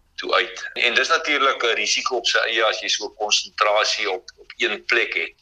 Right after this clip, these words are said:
En is dit een van ons strategieë om te kyk of ons in, eh, redelike kort tyd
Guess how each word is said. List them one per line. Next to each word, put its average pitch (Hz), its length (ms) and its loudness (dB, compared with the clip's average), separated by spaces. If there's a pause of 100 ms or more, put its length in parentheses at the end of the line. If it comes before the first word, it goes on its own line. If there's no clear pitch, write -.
En 107 180 0
is 139 160 2
dit 160 120 -2
een 147 160 0
van 143 100 -2
ons 139 100 2
strategieë 135 640 0
om 117 160 -2
te - 120 -6
kyk 120 220 0
of 120 120 -8
ons 113 340 -2
in, 101 320 -6
eh, 98 320 2
redelike 120 420 2
kort 127 340 0
tyd 101 260 0